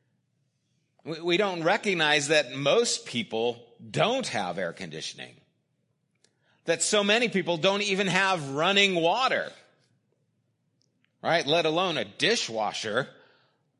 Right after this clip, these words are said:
let alone hot water. Right? I've been to Mexico and Haiti. Sometimes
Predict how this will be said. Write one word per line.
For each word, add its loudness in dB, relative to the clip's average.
let 4
alone 0
hot -2
water. -2
Right? -10
I've -6
been -4
to -4
Mexico 0
and -2
Haiti. 0
Sometimes -2